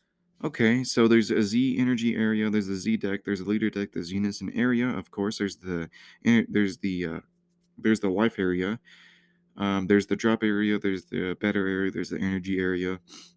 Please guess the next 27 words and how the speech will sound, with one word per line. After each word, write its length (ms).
there's 160
the 60
battle 240
area. 360
So 300
at 180
the 220
end 300
of 160
the 60
battle, 320
you 120
can 100
place 260
one 240
card 300
from 220
your 100
combo 320
area 380
and 120
your 120
Z 320
energy. 440
Oh, 540
okay. 400
So, 420